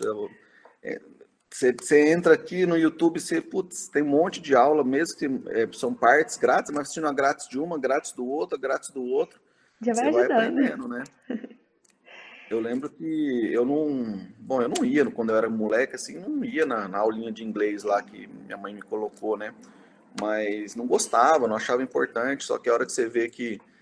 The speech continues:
Speaker 1: sem aquilo cê não. E uma coisa que me, que eu percebi muito isso foi quando eu decidi que, bom, não sei se cês tão vendo aqui atrás, né? Deixa eu ver aqui. Aqui, ó. São várias câmeras velhas, né? Antigas. É, eu gosto muito de fotografia.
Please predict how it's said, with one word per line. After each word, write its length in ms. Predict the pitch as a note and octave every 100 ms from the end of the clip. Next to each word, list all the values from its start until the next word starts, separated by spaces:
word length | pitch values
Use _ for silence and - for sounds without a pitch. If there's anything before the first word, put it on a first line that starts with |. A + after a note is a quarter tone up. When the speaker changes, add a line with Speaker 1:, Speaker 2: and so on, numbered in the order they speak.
| _ _
Speaker 1:
sem 300 | - - B2
aquilo 340 | B2 B2 B2+
cê 160 | B2 C3
não. 340 | B2 B2 A2 G2+ G2 _ _ _ _ _ _ _ _ -
E 80 | C3
uma 140 | C#3+
coisa 300 | C#3 D#3 D3+
que 100 | -
me, 480 | E3 D#3+ D#3+ D3 A#2+
que 140 | -
eu 100 | D3
percebi 400 | C3+ D3+ D3+ C#3
muito 400 | C#3+ D3 F#3+ E3
isso 180 | D3 F3
foi 140 | E3+
quando 160 | D3+ D#3+
eu 80 | D#3+
decidi 380 | D3+ - C#3+ D3+
que, 160 | -
bom, 260 | B2 A2 A#2
não 80 | D3+
sei 140 | F#3
se 20 | F#3
cês 80 |
tão 120 | - C3
vendo 220 | C3+ C#3
aqui 160 | -
atrás, 420 | G#2+ - C#3+ C#3 B2
né? 100 | A#2+
Deixa 200 | G#2+ A2+
eu 40 |
ver 100 | G#2+
aqui. 160 | - _ _ -
Aqui, 260 | C#3+ -
ó. 140 | C#3 F#2 - _ _ _ _ _ _
São 400 | - B2+ C3+ C3
várias 280 | A#2+ E3 F3+
câmeras 460 | - D3+ C#3 A#2+ A2
velhas, 340 | A#2 G#2+ G2
né? 140 | G#2 C#3
Antigas. 580 | A2 - B2+ G2 - _ _ _ _ _
É, 120 | - G#2
eu 80 |
gosto 240 | A2 C3+ E3
muito 140 | D#3+
de 80 | D#3+
fotografia. 800 | E3+ - D#3+ C#3+ - E3 F3 F#2